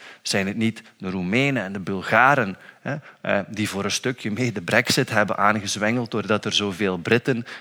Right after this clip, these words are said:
hè, misnoegd waren over de instroom van, eh, die goedkope arbeiders? Dus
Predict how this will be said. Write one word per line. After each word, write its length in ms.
hè, 140
misnoegd 520
waren 420
over 280
de 120
instroom 720
van, 400
eh, 240
die 240
goedkope 680
arbeiders? 800
Dus 420